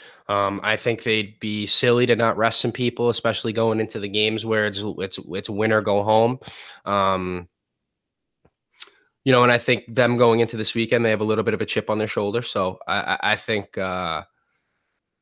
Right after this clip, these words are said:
yeah, I think they're gonna, they're gonna be smart going into Friday, and, and I, but I'm gonna pick the Cannons.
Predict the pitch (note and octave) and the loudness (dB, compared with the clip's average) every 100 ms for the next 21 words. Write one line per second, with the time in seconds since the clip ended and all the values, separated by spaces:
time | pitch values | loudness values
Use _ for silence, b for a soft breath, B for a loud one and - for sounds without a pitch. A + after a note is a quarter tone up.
0 | _ _ D3 E3 - A#2 B2+ A#2+ B2+ A#2+ | _ _ 4 4 2 0 0 4 4 4
1 | A#2+ A#2 A#2 - A#2+ A#2 A#2+ A2+ A2+ A2+ | 4 4 2 0 0 2 2 0 0 -2
2 | - A2+ A2+ B2 A2+ A#2 A2 A2+ G#2+ A#2+ | 0 0 0 -2 -4 -4 -8 -6 -2 -2
3 | C3 C3+ A#2 A2 G#2+ G#2+ G#2 G#2+ A2 G#2+ | 0 0 0 -4 -8 -12 -10 -8 -6 -2
4 | A2 G2 A2+ A2+ G#2+ B2 - - A2+ A2 | -2 -2 -2 -2 -4 -6 -8 -2 0 0
5 | G2 | -6